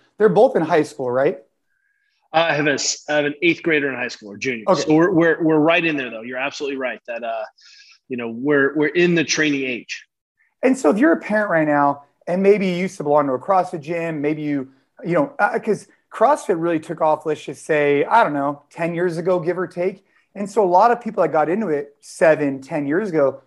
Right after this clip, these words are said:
Speaker 1: are now having children that are getting to the age where they can start training them, which is obviously, like, me, my, myself.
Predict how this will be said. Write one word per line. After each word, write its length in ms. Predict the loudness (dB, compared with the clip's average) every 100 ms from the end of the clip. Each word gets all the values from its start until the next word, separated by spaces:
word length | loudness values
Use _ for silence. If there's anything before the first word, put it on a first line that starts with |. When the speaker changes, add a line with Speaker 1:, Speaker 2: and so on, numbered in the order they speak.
| _ -6
Speaker 1:
are 140 | -4
now 180 | -2 -2
having 480 | 0 -2 -4 -6 -12
children 460 | -2 0 2 0
that 80 | -4
are 60 | -2
getting 180 | -4
to 40 | -2
the 80 | -2
age 320 | -2 -2 -4
where 80 | -6
they 120 | -6
can 80 | -6
start 240 | -6 -4
training 320 | -2 -2 -2
them, 180 | -4 -6 -12 _
which 200 | 0 0
is 80 | 0
obviously, 440 | 4 4 4 0
like, 200 | -4 -4 _ _ _
me, 320 | -6 -2 -2 0
my, 300 | 0 0 -2 -14 -10
myself. 560 | -6 0 4 4 0